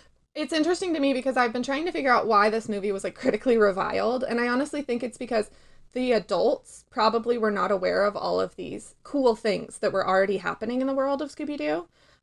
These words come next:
um, at the time. Whereas kids, we were like, "Oh, wow, we're being exposed to, like, six different versions of Scooby-Doo.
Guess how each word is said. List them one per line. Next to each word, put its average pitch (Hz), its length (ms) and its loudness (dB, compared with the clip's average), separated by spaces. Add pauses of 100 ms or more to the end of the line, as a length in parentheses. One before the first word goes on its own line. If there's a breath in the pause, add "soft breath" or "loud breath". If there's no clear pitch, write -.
(100)
um, 196 340 -2
at 208 200 0
the 214 60 -6
time. 208 440 -4 (300)
Whereas 208 380 0
kids, 320 480 0
we 247 140 -6
were 240 100 -2
like, 202 300 0
"Oh, 269 180 6
wow, 220 320 6
we're 196 100 2
being 220 200 0
exposed 214 380 -4
to, 240 60 -4
like, 208 200 0
six - 320 -4
different 214 280 -2
versions 202 280 -2
of 185 100 -10
Scooby-Doo. 262 640 -2